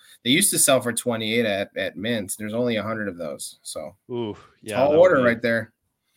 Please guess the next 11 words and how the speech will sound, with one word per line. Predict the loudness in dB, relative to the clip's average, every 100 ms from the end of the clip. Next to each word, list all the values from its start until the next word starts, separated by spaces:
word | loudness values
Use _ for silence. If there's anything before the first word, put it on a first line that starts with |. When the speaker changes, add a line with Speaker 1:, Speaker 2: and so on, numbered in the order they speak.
| _ -14
Speaker 2:
Very, | -6 -4 -4 -6 _ _ _ _ _ _ _ _ -8
very. | -4 -4 -6 _ _ _ -20 -4
Number | 2 4 4
eight | 4 2 0 -6 -2
on, | 0 0 -2
on | -6 -4
the |
list | 2 4 4 0 -12 -16 -6
is | 0 0 -2
Aneta | -4 0 2 4 2
Angels. | 2 -2 -2 -2 -2 -4 -10